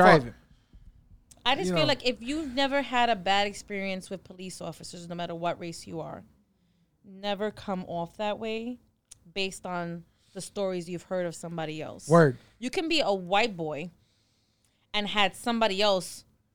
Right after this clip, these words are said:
Speaker 2: who had a bad experience with cops, and right away you're like, "Oh, what the fuck? Why are you pulling me over?" Like, bro, I didn't, what the fuck? <laughs> Like,
Speaker 1: <laughs>
Speaker 2: if I was the cop, I'd be like, "Yo, what the fuck is wrong with you? I just want license and registration. Like,
Speaker 1: Word.
Speaker 2: calm the fuck down."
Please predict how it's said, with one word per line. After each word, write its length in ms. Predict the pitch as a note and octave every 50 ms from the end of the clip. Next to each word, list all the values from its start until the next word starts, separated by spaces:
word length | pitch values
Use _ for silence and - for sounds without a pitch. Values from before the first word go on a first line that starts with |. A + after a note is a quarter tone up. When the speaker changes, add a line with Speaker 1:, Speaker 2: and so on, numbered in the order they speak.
| _ _
Speaker 2:
who 100 | - A3+
had 100 | G#3+ G3+
a 40 | F#3+
bad 180 | F3 G3 F#3+
experience 320 | F#3+ F#3 - - G3+ F#3+ F3+
with 100 | E3+ -
cops, 280 | - G#3 G#3 F#3 F#3
and 120 | - F#3 F3
right 120 | F3+ F#3
away 160 | F#3+ F#3 F#3+
you're 120 | F3 F3 F3
like, 120 | F3 E3
"Oh, 60 | F3 F3
what 180 | E3+ G3+ G3
the 80 | - F#3+
fuck? 300 | - - A#3 G#3+ F#3+ -
Why 60 | G3
are 20 | F#3+
you 60 | F#3
pulling 200 | - - G3+ F#3+
me 80 | F#3 F#3+
over?" 140 | F#3 F3 F#3
Like, 140 | F#3 F3+
bro, 100 | F#3 C#4+
I 160 | D4+ G3+ G3 B3+
didn't, 240 | F#4 E4+ B3+ G#3+ - - - - F#3+
what 160 | G#3 B3+ -
the 60 | - A4
fuck? 340 | - - A#4+ G4+ F#3 - -
<laughs> 40 | -
Like, 260 | D4 C#4+ A#3+ B3+ - -
Speaker 1:
<laughs> 40 | -
Speaker 2:
if 380 | A#3+ G#3 G3 A3 G#3 F#3+ F#3
I 80 | D4+ F4
was 140 | G#4 D5 -
the 80 | G#4
cop, 160 | - F#4 F4 F#4
I'd 60 | F#4+
be 40 | F#4+
like, 100 | D#4+ C4
"Yo, 120 | C#4+ D4+
what 180 | C4 C#4+ F4 -
the 80 | B4
fuck 180 | - - G#4+ G#4+
is 140 | A4 E4 E4
wrong 160 | F#4+ G4 G#4+
with 180 | F#4+ D#4+ -
you? 300 | B3+ C#4+ F4 B4 F4 G#3+
I 60 | G3 G#3+
just 160 | A#3 C#4 E4+
want 120 | F4 E4+
license 200 | D#4 D#4+ D#4 D4
and 80 | C#4 C4
registration. 520 | C#4+ B3+ A#3+ - - C#4 B4 B4 - A#3
Like, 120 | G#3+ G#3 E3
Speaker 1:
Word. 140 | A#3+ C#4+
Speaker 2:
calm 220 | C#4 D#4 A4 B4 F#4+
the 60 | A#3+
fuck 300 | A3+ - - C4+ B3 G3
down." 500 | F#3 A3+ C#4 B4 A4+ - F3+ E3 E3 E3